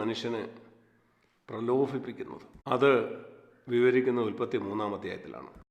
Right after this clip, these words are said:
ഞാൻ നിങ്ങളോട് പറഞ്ഞതുപോലെ ആദമും ഹവയും പ്രലോഭിപ്പിക്കപ്പെടാനായിട്ട് ദൈവം അനുവദിച്ചു.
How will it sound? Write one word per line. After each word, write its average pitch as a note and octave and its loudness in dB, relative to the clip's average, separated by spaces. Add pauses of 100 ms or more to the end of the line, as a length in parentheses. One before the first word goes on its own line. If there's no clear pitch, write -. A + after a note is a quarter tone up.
(220)
ഞാൻ A#2+ 4 (100)
നിങ്ങളോട് A#2 2 (100)
പറഞ്ഞതുപോലെ G2 -4 (540)
ആദമും D3+ 6
ഹവയും C3+ 6
പ്രലോഭിപ്പിക്കപ്പെടാനായിട്ട് B2 0 (960)
ദൈവം C3+ 6 (1200)
അനുവദിച്ചു. C3+ 6